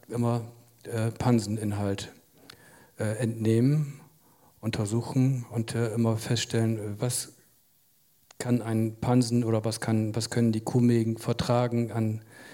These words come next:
äh, Futter. Es muss ja ein sehr, die Kühe müssen ja ein sehr energiereiches Futter haben, um auch ihre hohe Milchleistung zu geben. Und so wurde also vier Jahre getestet, welches Futter ist für eine Kuh gut und welches Futter ist für eine Kuh nicht so gut.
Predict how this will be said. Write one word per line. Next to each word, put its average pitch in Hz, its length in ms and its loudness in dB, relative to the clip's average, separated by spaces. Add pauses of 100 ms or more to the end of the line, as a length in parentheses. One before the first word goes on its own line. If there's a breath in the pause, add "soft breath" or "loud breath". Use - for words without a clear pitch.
(400 loud breath)
äh, 110 200 -2 (200)
Futter. 143 580 0 (1300 loud breath)
Es 113 120 -4
muss 131 200 2
ja 117 80 0
ein 117 200 -4
sehr, 120 240 -2
die 117 260 -6
Kühe 127 200 2
müssen 127 240 0
ja 123 80 -4
ein 113 160 -2
sehr 123 160 0
energiereiches 117 640 0
Futter 123 320 0
haben, 117 260 -2
um 113 160 -4
auch 107 160 -10
ihre 110 180 -4
hohe 110 180 0
Milchleistung 110 680 0
zu 104 140 -12
geben. 98 260 -10
Und 98 80 -8
so 110 160 -6
wurde 110 300 -2
also 107 160 -8
vier 117 240 -4
Jahre 110 260 -2
getestet, 110 560 -8
welches 107 240 -8
Futter 113 320 -4
ist 98 140 -8
für - 140 -10
eine 104 180 -6
Kuh 107 260 -8
gut 113 260 -10
und 101 220 -8
welches 107 240 -10
Futter 113 280 -10
ist 101 100 -12
für - 80 -12
eine 104 160 -8
Kuh 110 240 -10
nicht 123 140 -4
so 117 120 -6
gut. 117 240 -4